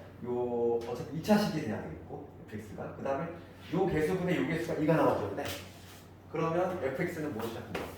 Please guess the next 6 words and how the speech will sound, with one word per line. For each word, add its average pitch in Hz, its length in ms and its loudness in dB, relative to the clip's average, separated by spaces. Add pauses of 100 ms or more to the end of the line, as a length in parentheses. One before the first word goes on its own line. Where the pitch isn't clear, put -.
(800)
이분의 214 300 8
일로 - 80 6
시작해야 - 260 0 (160)
돼. - 160 -4 (960)
이분의 170 400 2
일 170 80 2